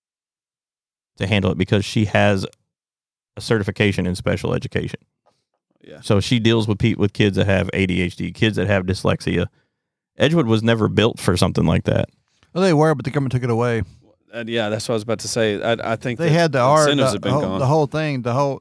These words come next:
Speaker 3: the community where the admin building is now.
Speaker 1: Yeah.
Speaker 3: When they had that all together, that, uh, they were equipped.
Speaker 2: Yeah.
Speaker 3: The whole, the whole, in fact, the whole area, you came to Edgewood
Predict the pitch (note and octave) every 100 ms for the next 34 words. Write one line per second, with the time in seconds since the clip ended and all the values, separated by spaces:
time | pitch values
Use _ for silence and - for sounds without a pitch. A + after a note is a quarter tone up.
0 | - A#2 - D3 C3+ D3 B2+ A2+ - _
1 | - D3 C#3+ C3+ C#3 C3+ C3 G#2+ B2+ C#3
2 | D#3 - - G2 F#2 F2 - - - _
3 | _ C#3 C#3+ D3 C3+ C#3+ C#3 C3 C3 C#3
4 | D#3 B2+ - - F#2+ A#2 A2+ C3 A2 F2+
5 | - G2+ - - _ _ _ E2+ F2 -
6 | _ _ C3+ F#3 - - E3+ G3+ E3+ D#3
7 | F3+ D#3 F3+ - E3 G3+ C3+ C3+ D#3 C#3+
8 | G2 D#3 F#3 A2 F#2